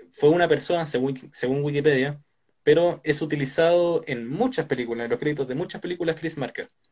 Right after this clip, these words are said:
De hecho, a las películas escritas y dirigidas por Chris Marker se les dice un Chris Marker, po. Así que el que un Chris Marker haya estado involucrado en la historia del paraíso es muy interesante.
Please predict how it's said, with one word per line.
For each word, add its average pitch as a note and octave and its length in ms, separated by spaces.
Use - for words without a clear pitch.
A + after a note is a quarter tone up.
De B2+ 140
hecho, D3+ 340
a B2+ 120
las A#2+ 340
películas C#3+ 400
escritas D#3+ 640
y C3+ 580
dirigidas B2+ 420
por D3+ 160
Chris D3+ 240
Marker D#3+ 340
se D3+ 140
les C3 120
dice D3+ 600
un F#3+ 160
Chris F3 240
Marker, D3 320
po. - 140
Así C3+ 240
que C3+ 400
el B2 200
que C3 120
un C#3+ 140
Chris C#3 220
Marker D3 280
haya D3+ 120
estado D3 280
involucrado D3 500
en D3 60
la D3 60
historia D3+ 260
del C#3+ 140
paraíso D3 500
es C#3+ 180
muy C3+ 200
interesante. C3 580